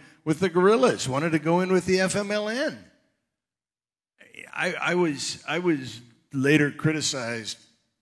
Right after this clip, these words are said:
by a lot of people, starting with the Wall Street Journal, for writing about this. But h-, h-, how could you be a journalist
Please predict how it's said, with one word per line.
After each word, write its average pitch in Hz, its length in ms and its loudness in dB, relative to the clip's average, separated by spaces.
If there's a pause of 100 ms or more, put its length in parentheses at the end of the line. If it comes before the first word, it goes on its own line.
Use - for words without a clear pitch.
by 127 120 -4
a 117 60 -4
lot 131 200 0
of 131 80 0
people, 113 320 0 (500)
starting 143 340 -2
with 131 120 -2
the 127 100 -2
Wall 127 200 2
Street 127 260 -6
Journal, 156 400 -2 (920)
for 156 100 2
writing 147 420 6
about 120 300 -4
this. 113 200 -8
But - 140 -6
h-, - 40 -16 (340)
h-, - 200 -10
how 180 200 -8
could 226 220 -6
you 214 140 -6
be 165 180 2
a 151 60 0
journalist 127 760 -2